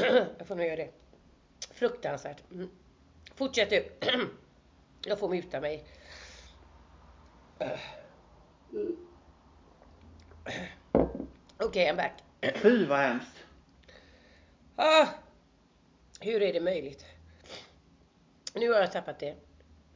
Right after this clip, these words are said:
Speaker 1: Så vä-, välkommen över, Mattias. Nu får du köra. Jag har tappat det.
Speaker 2: Ja, nej, vi pratade skaldjur och det luktar som fan och
Speaker 1: Mm.
Speaker 2: hela jävla kärra luktar flickans lilla.
Speaker 1: Ja.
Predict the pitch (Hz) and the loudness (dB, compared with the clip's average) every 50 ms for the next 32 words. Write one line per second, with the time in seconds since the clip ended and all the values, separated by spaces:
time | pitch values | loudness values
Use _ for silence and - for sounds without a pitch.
0 | - - 240 247 240 262 - 254 269 277 240 202 - 226 208 220 220 180 - 165 | -8 -8 -2 0 2 2 4 4 4 4 4 2 0 -4 -2 2 4 4 4 2
1 | 170 165 151 - - 143 135 165 - - - - _ _ - 214 202 - 202 180 | 0 -2 -2 -2 -2 -2 -2 -2 -4 -8 -12 -20 _ _ -10 -8 -6 -4 -4 -4
2 | 185 185 185 196 160 147 139 143 147 - - - 190 208 202 202 202 202 175 - | -4 -4 -2 0 0 0 0 0 -2 -4 -4 -2 2 4 4 4 2 0 -4 -8
3 | 131 - - - - - - - - - - - 127 139 170 - - - - 170 | -8 -8 -10 -12 -12 -14 -14 -14 -16 -14 -4 4 6 8 8 8 6 2 4 4
4 | 202 202 247 233 262 262 240 247 247 240 240 - - 254 247 240 226 185 165 165 | 6 6 6 8 10 10 10 10 8 6 6 8 8 8 10 8 8 6 4 4
5 | 165 170 175 175 - 180 170 175 180 202 202 - - 165 151 - 165 156 156 - | 6 6 6 6 4 4 6 6 6 6 4 4 4 4 6 6 4 4 6 8
6 | 190 165 143 139 143 143 147 - 151 165 185 180 156 139 139 156 170 170 147 139 | 8 10 10 10 8 6 6 4 4 4 6 8 8 8 8 8 8 8 6 6
7 | 139 131 - - 165 165 170 131 117 123 120 120 131 135 - - - 139 135 135 | 4 4 6 8 8 8 8 8 6 4 4 4 4 2 2 2 6 6 8 6
8 | 139 - - - - - - - - 165 160 - 151 147 - 151 160 165 131 110 | 6 2 -8 -14 -18 -18 -4 2 4 4 4 4 2 2 4 4 2 4 6 6
9 | 131 170 160 233 226 226 | 6 8 8 8 6 4